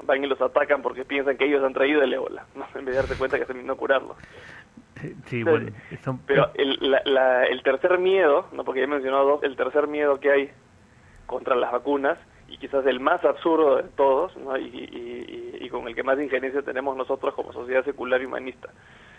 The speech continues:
Speaker 1: es la oposición que hay en muchísimos grupos evangélicos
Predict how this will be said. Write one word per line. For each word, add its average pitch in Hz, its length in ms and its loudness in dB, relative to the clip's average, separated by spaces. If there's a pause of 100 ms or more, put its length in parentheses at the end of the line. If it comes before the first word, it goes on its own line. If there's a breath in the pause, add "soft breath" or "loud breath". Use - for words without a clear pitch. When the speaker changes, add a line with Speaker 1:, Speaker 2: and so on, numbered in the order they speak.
(580 loud breath)
Speaker 1:
es 151 260 -2
la 143 100 4
oposición 135 640 0
que 156 140 2
hay 160 260 2 (440)
en 131 200 -10
muchísimos 139 680 -4
grupos 160 340 0
evangélicos 131 800 -2